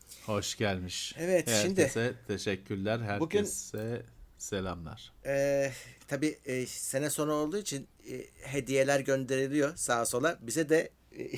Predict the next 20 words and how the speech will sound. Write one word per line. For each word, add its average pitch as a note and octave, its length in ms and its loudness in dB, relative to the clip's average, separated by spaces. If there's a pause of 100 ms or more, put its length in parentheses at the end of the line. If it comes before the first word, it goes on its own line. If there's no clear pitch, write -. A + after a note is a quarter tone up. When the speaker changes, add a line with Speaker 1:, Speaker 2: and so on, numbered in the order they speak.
(100)
Speaker 2:
<laughs> - 200 -12
bugün C#3 360 -6
hediye C3 480 0
değil E3 140 -2
de D#3 80 2
İsmail C#3+ 360 4
Ozan C#3 280 2
İzci B2+ 360 -2 (360)
beklemiyordum. C#3+ 600 2
Bir E3+ 100 -4
tasarım D#3 480 2
yo-, C3+ 160 4
yapmış, B2+ 340 -2
bize C3 140 2
yollamış. C3 440 4
Onu C#3 140 0
göstereceğim A2+ 540 0
şimdi A2+ 220 -6
ilk - 140 -10
defa. D3 300 -2